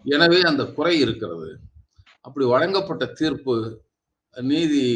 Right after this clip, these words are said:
மாண்புக்கு எதிரானது, எனவே அதை ஏற்றுக்கொள்ள முடியாது என்று அதை ரத்து செ-, அது செல்லாது என்று சொல்லுகிறார். நல்லிட்டி என்ற சொல்லை பயன்படுத்துகிறார், not null and void-ன்னு சொல்றாரு, அதை சொல்லுகிறார். "எனவே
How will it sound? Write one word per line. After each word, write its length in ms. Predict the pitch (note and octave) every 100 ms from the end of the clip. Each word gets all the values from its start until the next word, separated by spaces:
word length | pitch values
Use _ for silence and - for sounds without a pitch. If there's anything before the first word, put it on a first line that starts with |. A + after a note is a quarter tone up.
| G#2 F#2+
மாண்புக்கு 420 | G2 G#2 F#2 F2 G2
எதிரானது, 480 | F#2 G2+ F2 E2+ D#2+ - _ _ _ - - A#2+
எனவே 240 | C3+ D#3+ F3+ D#3
அதை 120 | C3 A2+
ஏற்றுக்கொள்ள 380 | - D3+ A#2 A2
முடியாது 420 | G2+ F#2 F#2 E2 D#2+ _ -
என்று 200 | A2+ B2+ E3+
அதை 140 | D3 G2+ D#2
ரத்து 280 | A#2 B2 F3+
செ-, 100 | - - _ _
அது 140 | - B2+
செல்லாது 520 | B2 D3+ D#3 F3 F3 E3
என்று 140 | C#3+ B2
சொல்லுகிறார். 420 | A#2+ G2 F#2 C#2+ -
நல்லிட்டி 420 | G2+ A#2 C#3 B2 C#3 B2+
என்ற 140 | G2+ F#2+
சொல்லை 240 | G#2+ G#2 G#2+ -
பயன்படுத்துகிறார், 720 | G#2+ G#2+ F#2+ - G#2 B2 D#3 - _ _ _
not 180 | C3+ C#3 C#3
null 160 | A#2+ A#2+
and 120 | A2
void-ன்னு 440 | G#2 G#2 G#2 G2 G2
சொல்றாரு, 380 | - F2 F2 D#2+ - -
அதை 160 | C3 F3 G3
சொல்லுகிறார். 400 | F2+ E2+ _ - _ _ _ _ _ _ - _ _ _
"எனவே 360 | C#3 D#3 F3+